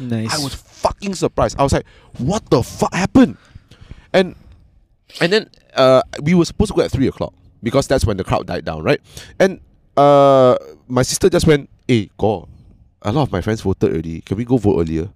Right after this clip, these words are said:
Speaker 2: I went, "Ah, what the fuck not, right?" Okay. So I went to my school. That time the crowd kinda died down already.
Speaker 1: Mm.
Speaker 2: So I was like,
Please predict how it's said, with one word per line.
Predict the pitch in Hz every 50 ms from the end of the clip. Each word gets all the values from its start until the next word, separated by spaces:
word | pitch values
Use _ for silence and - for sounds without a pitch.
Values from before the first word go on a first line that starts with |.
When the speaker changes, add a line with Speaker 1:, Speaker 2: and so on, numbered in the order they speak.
| _ _ _ _ _ _ _ _ _
Speaker 2:
I | - 127
went, | 147 170 165 - - _ _ _ _ _ _ -
"Ah, | 98 190 139
what | 127 143
the | - 95
fuck | - 120 -
not, | 117 113 78 76
right?" | 82 98 - - _ _ _ _ - -
Okay. | _ - 87 76 - _ - _ - _ -
So | - - 110
I | 104
went | 135 -
to | 135
my | 135
school. | 117 - - 90 90 120 - _ _ _ _ _ _ _
That | - 110 -
time | 151 147 135
the | 101
crowd | - - 120 - -
kinda | - 113 92 80
died | 87 87 78 82
down | 85 85 73
already. | 71 73 - - -
Speaker 1:
Mm. | - - 120 104 104 101 101 _ _ _ _ _ _ _ _
Speaker 2:
So | _ - 135
I | 123
was | 110 -
like, | 104 -